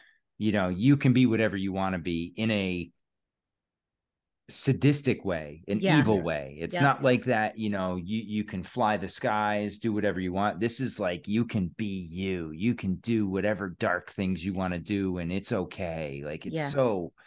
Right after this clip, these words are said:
Speaker 1: weird.
Speaker 2: Love is love.
Speaker 3: Love is love. Oh
Speaker 1: Yeah.
Speaker 3: my God. Yeah.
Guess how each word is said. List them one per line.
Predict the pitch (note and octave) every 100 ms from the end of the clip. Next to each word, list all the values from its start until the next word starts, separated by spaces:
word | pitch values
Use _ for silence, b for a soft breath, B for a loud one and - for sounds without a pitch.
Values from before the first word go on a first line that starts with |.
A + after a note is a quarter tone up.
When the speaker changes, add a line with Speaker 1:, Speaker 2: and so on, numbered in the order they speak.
| b b b b b b b
Speaker 1:
weird. | F#2+ A#2+ G#2+ E2+ C#2+ C#2 - _ _ _
Speaker 2:
Love | F3 E3 E3+
is | E3+
love. | F3+ F3 _ _ -
Speaker 3:
Love | - G#2 G#2
is | G#2 F#2+
love. | G2 G2 E2 - _ - -
Oh |
Speaker 1:
Yeah. | B2+ E3+ D2+
Speaker 3:
my | -
God. | E2 D#2+ D2+ E2
Yeah. | F2+ F2+ E2